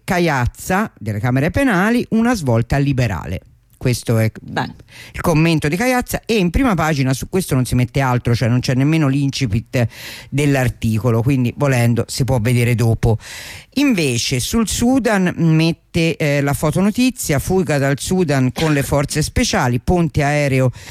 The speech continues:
Speaker 1: per evacuare gli italiani, sul terreno i nostri, eh, militari". Ehm, a fianco una notizia che riguarda la flat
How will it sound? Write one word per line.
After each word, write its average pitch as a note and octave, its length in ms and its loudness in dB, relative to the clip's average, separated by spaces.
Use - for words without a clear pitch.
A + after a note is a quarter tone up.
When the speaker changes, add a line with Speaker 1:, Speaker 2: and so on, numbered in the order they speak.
Speaker 1:
per F#3 200 0
evacuare C3+ 640 0
gli C3 80 -4
italiani, A3+ 680 0
sul D#3+ 340 -2
terreno D#3+ 760 0
i D#3+ 60 -2
nostri, C3+ 640 -2
eh, C3+ 260 0
militari". B2 920 0
Ehm, D#3+ 1200 -2
a A#3 120 -2
fianco E3 1000 -2
una E3 180 -4
notizia D#3 800 -4
che C#3+ 160 -2
riguarda C3 540 -2
la B2 120 -2
flat - 600 -4